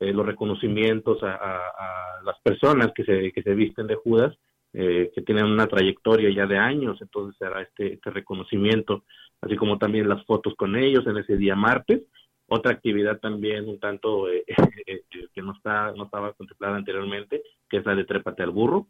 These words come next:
que también es una carrera de, en, en burros que por ahí ya están enlistando y las personas que, que quieran participar, ya está abierta la, la convocatoria para el registro. El día miércoles continuamos con los torneos de fútbol en las unidades deportivas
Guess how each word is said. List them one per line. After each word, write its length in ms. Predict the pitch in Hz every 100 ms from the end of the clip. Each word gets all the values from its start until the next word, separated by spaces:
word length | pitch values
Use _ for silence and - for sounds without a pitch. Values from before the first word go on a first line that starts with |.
| -
que 100 | -
también 260 | - 92 90
es 60 |
una 180 | 101 98
carrera 440 | 101 92 101 107 110
de, 220 | 90 90
en, 40 |
en 560 | 85 - 92 _ 95 92
burros 300 | 101 110 117
que 80 | -
por 140 | 92
ahí 140 | 95 98
ya 60 |
están 420 | 101 _ 101 95 - _ - -
enlistando 720 | 92 98 101 - 117 117 123 120
y 100 | 101
las 140 | 90
personas 440 | - 90 101 101
que, 280 | 101 92 85
que 80 | -
quieran 240 | - 98 95
participar, 640 | 98 - 104 - 107 107 _ _ _
ya 120 | 98
está 200 | 95 -
abierta 400 | 95 92 92 -
la, 240 | 92 85 - -
la 80 |
convocatoria 640 | - 87 87 87 95 92 -
para 180 | 85
el 80 | 85
registro. 560 | 98 - 180 185 123 123 - - _ _
El 120 | 104
día 140 | 110
miércoles 480 | 123 127 131 151 151
continuamos 540 | 151 107 107 104 110 -
con 140 | 107
los 100 | 101
torneos 420 | 104 98 107 107
de 120 | 101
fútbol 380 | 95 101 104 131
en 80 | 131
las 120 | 107
unidades 460 | 98 98 95 98 95
deportivas 600 | - 98 - 117 120